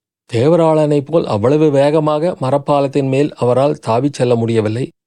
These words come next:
மெல்ல மெல்ல தடுத்தடுமாறி கிளைகளை ஆங்காங்கு பிடித்து கொண்டுதான் போக வேண்டியிருந்தது. அக்கரையை அடைந்ததும்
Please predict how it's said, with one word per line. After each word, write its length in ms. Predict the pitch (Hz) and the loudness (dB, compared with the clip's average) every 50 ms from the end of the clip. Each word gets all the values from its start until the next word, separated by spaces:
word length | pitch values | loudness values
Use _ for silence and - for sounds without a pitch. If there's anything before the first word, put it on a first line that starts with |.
| _ _ _ _ _ _ _ _ _ _ _ | _ _ _ _ _ _ _ _ _ _ _
மெல்ல 300 | - 120 104 110 135 165 | -6 -2 0 0 2 2
மெல்ல 260 | 170 170 156 160 185 | 2 2 2 2 0
தடுத்தடுமாறி 1000 | 180 170 - 117 113 123 165 170 - 175 151 143 147 143 147 151 156 175 185 180 | 0 -2 -4 -4 -2 -2 -2 -2 0 -2 -2 -2 0 0 0 0 2 0 0 -2
கிளைகளை 440 | 185 - 139 139 147 151 151 147 139 | -2 -2 0 2 2 2 2 0 0
ஆங்காங்கு 540 | 135 123 110 120 131 131 143 147 165 170 160 | -2 -2 -2 0 0 2 2 2 2 0 0
பிடித்து 320 | - 147 143 143 139 156 | 0 0 -2 0 -2 -2
கொண்டுதான் 380 | 139 147 131 127 127 143 160 160 | -2 0 0 2 2 0 0 0
போக 260 | - 147 131 127 131 | 0 0 0 0 0
வேண்டியிருந்தது. 640 | 127 123 123 120 120 117 110 113 110 113 110 110 120 - _ _ _ _ _ _ _ _ _ _ _ _ _ | 0 0 0 0 -2 -2 -2 -2 -2 -4 -4 -4 -6 -10 _ _ _ _ _ _ _ _ _ _ _ _ _
அக்கரையை 640 | _ - 104 98 - - 165 160 170 170 165 160 151 | _ -8 -8 -8 -4 -2 0 2 2 4 4 4 4
அடைந்ததும் 600 | 139 135 139 139 139 139 151 165 160 151 143 | 2 2 0 0 2 2 2 2 0 -2 -4